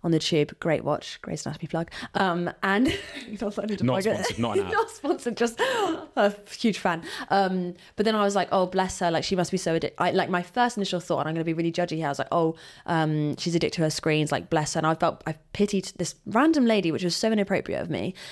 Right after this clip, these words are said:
Speaker 1: And then I, like, stopped myself and I brought it back and I was like, "You know what? I don't know what's going on in her life. I don't,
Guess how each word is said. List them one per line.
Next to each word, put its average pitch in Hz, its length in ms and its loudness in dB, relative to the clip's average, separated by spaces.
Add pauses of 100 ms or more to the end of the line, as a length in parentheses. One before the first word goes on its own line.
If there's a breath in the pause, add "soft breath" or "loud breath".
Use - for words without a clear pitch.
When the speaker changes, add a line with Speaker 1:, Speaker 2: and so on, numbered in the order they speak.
(180 loud breath)
Speaker 1:
And 202 160 4
then 208 120 4
I, 226 100 2
like, 202 140 -2
stopped - 260 -4
myself 170 340 -2
and 170 80 -2
I 165 60 0
brought 175 340 -4
it - 120 -4
back 170 160 -2
and 180 60 -2
I - 20 0
was 170 80 -2
like, - 80 -2
"You 202 80 0
know 220 160 2
what? 151 260 2
I 190 80 -2
don't 196 120 -2
know 165 120 -2
what's 208 220 2
going 170 180 0
on 156 80 0
in 147 80 0
her 151 140 0
life. 143 440 0
I 180 60 -2
don't, - 160 -2